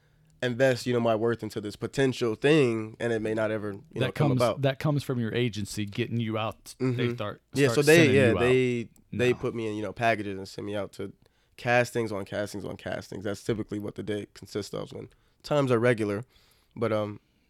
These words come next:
Speaker 1: then I just get a call like, "Hey, you just booked this campaign for American Eagle, and you're working two days in New York, and then you're going to Texas for a week, Marfa, Texas, which is in the middle of nowhere, like,
Speaker 2: <laughs>
Speaker 1: two hours away from El Paso."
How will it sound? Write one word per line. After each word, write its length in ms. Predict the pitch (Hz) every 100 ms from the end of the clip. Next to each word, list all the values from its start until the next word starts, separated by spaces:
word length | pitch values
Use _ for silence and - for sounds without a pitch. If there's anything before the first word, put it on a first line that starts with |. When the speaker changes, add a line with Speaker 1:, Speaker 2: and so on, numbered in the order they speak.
| -
Speaker 1:
then 140 | 117 127
I 80 | 123
just 160 | 120
get 100 | 123
a 60 | 117
call 260 | 131 127
like, 160 | 117 107
"Hey, 180 | 123 123
you 140 | 110
just 200 | 104 101
booked 180 | 101 101
this 280 | 107 107 -
campaign 420 | 107 104 107 107
for 120 | 113
American 320 | 110 113 120 135
Eagle, 260 | 127 98 -
and 200 | - 104
you're 160 | 104 104 - _ _ _ _ _ _ -
working 320 | 123 120 123
two 180 | 107 143
days 260 | 139 143 135
in 80 |
New 80 | 135
York, 300 | 131 127 120
and 100 | 123
then 120 | 117
you're 120 | 113 107
going 300 | 113 110 107
to 460 | 110 107 101 95
Texas 420 | - 113 107 101 -
for 240 | 104 101
a 60 | 98
week, 320 | 104 - -
Marfa, 320 | 113 127 110
Texas, 460 | - 104 - 101 101
which 260 | 98 - -
is 140 | 113
in 80 | 123
the 80 | 110
middle 360 | 110 120 120 110
of 120 | 101
nowhere, 500 | 113 117 104 101 104
like, 200 | - - _ 131
Speaker 2:
<laughs> 680 | 95 135 - _ _ _
Speaker 1:
two 200 | - 196
hours 160 | 170 151
away 120 | 147
from 160 | 131 120
El 120 | 110
Paso." 420 | 110 98 - -